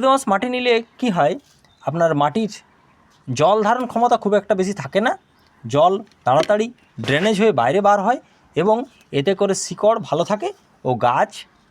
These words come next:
ভালোভাবে বেড়ে ওঠে। যে মাটিতে জল ধারণ ক্ষমতা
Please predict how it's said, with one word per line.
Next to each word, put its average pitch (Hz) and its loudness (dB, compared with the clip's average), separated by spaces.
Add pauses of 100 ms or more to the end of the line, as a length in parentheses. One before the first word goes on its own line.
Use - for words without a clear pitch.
ভালোভাবে 120 -2
বেড়ে 95 -4
ওঠে। - -20 (1400)
যে 120 0 (100)
মাটিতে 254 0 (120)
জল 170 4
ধারণ 247 0
ক্ষমতা 247 0